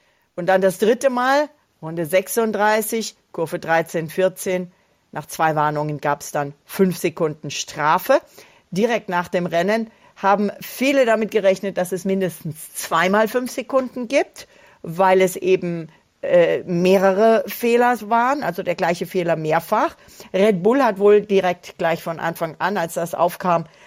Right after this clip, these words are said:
gegen Rennende mit fünf Sekunden gerechnet und hat ihn auf den letzten Runden, da war er vier Komma noch was, ähm, vor Leclerc,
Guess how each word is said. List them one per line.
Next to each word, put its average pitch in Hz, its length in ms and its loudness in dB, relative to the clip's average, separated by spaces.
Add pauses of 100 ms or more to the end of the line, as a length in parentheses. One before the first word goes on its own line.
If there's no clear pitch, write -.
(100)
gegen 175 220 -2
Rennende 175 460 -2
mit 165 160 -2
fünf 254 220 0
Sekunden 214 400 2
gerechnet 190 560 2 (240)
und 185 220 2
hat 208 200 -2
ihn 233 160 -2
auf 190 200 0
den 196 180 0
letzten 175 360 -2
Runden, 196 420 0
da 170 120 2
war 165 260 2
er 165 260 2 (280)
vier 247 300 0
Komma 196 320 2
noch 190 280 0
was, 262 360 0 (240)
ähm, 247 380 0
vor 233 240 0
Leclerc, 220 480 0